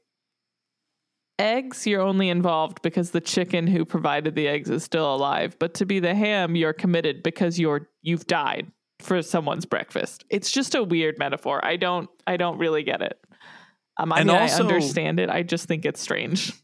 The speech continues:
Speaker 2: Is, i-, am I wrong in thinking that ham and eggs is a less popular phrase than bacon and eggs?
Speaker 1: I don't know.
Speaker 2: It's the same, it's the same meat that's
Speaker 1: <laughs>
Speaker 2: both pork.
Speaker 1: It's the same animals,
Speaker 2: They're
Speaker 1: yes.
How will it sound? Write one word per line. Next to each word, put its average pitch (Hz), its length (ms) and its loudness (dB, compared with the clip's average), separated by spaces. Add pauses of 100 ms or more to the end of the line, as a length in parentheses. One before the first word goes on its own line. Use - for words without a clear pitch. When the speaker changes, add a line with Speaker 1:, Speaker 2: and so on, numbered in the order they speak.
(960)
Speaker 2:
Is, 160 300 0 (280)
i-, 170 180 -4
am 185 140 4
I 254 200 2
wrong 143 560 2
in 127 200 -2
thinking 143 360 -4
that 139 160 -2
ham 127 300 -2
and 123 80 0
eggs 117 260 -2
is 120 100 -4
a 117 60 -2
less 101 420 -4
popular 107 580 -4
phrase 104 520 -4
than 101 180 -4
bacon 87 380 -8
and 127 80 -4
eggs? 135 480 -6 (1800)
Speaker 1:
I 190 100 0
don't 175 240 -2
know. 101 100 -2
Speaker 2:
It's 156 160 0
the 175 100 0
same, 202 520 0 (300)
it's 156 180 -2
the 175 100 0
same 185 580 2
meat 110 440 -4 (320)
that's 101 200 0
Speaker 1:
<laughs> - 0 -
Speaker 2:
both 143 360 0
pork. 104 420 -2
Speaker 1:
It's - 80 -8
the 190 100 0
same 233 280 -2
animals, 151 280 0 (140)
Speaker 2:
They're 90 120 -2
Speaker 1:
yes. - 200 -10